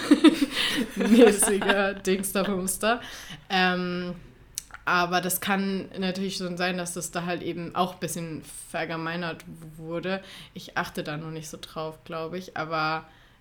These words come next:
ähm, ich finde tatsächlich, dass es klar vielleicht schon aus Männersicht, äh, ist, aber es geht trotzdem drum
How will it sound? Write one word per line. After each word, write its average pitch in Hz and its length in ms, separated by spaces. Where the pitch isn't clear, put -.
ähm, 165 440
ich - 180
finde 196 300
tatsächlich, 180 500
dass 170 160
es 156 300
klar 226 360
vielleicht 220 300
schon 233 180
aus 196 200
Männersicht, 247 680
äh, 202 300
ist, 285 280
aber 190 300
es - 220
geht 233 300
trotzdem 202 540
drum 180 520